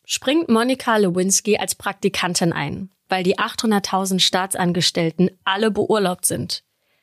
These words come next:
Sie soll als Schreibkraft einspringen und die Telefonzentrale bedienen. Hier ist sie jetzt ganz in der Nähe vom Präsidenten, der auch mehrmals ins Büro seines Stabschefs kommt, in dem Monika beschäftigt ist.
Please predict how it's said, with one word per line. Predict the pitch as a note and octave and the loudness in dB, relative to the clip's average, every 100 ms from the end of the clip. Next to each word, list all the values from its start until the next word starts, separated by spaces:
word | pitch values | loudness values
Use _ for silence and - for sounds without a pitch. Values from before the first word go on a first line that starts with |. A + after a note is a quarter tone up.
| _ | _
Sie | - A#3+ | 0 4
soll | C4+ E4 | 4 2
als | B3+ - | 2 0
Schreibkraft | - G3 - - E3 - | 0 -4 -6 -6 -6 -4
einspringen | E3+ E3+ - E3 D3+ D3+ | -2 -2 -2 -2 -4 -2
und | F3 F3+ - | -2 0 -2
die | F#3 | -2
Telefonzentrale | G3 F3+ G#3 A3 G3+ F3 - E3+ E3 | 0 0 2 2 2 -2 -2 -6 -2
bedienen. | D#3+ E3+ D#3 F3+ - _ _ _ _ _ _ _ | -2 0 -2 -4 -14 _ _ _ _ _ _ _
Hier | - D#4+ F#4 | 0 2 4
ist | - | 4
sie | A#3+ | 2
jetzt | A3+ - | 0 -4
ganz | A#3+ C#4 | -4 -4
in | - | 0
der | A3+ G3 | 4 4
Nähe | F#3+ G3+ | 4 2
vom | G3+ F#3+ | -2 -4
Präsidenten, | - F#3 F3+ F3 E3+ - E3 - - - | 0 0 0 -2 -4 -6 -8 -8 -10 -2
der | G3 | 0
auch | G3 | 0
mehrmals | F3+ G3+ C4 C#4 B3 | 2 2 2 0 0
ins | A3 G3 | 0 -2
Büro | - F#3+ F#3+ | -2 0 2
seines | A3+ F#3+ F#3 - | 2 2 0 0
Stabschefs | - G3 - - - - | 0 0 0 -2 -2 -4
kommt, | - E3 A3+ C#4+ - | -2 -2 0 -2 -2
in | F#3 F3+ | 0 2
dem | F3 | 2
Monika | F3 E3+ F#3 - | 0 0 -2 -2
beschäftigt | A#3 B3+ C4 - D#3+ - | 0 0 0 -2 -4 -4
ist. | - - | -6 -8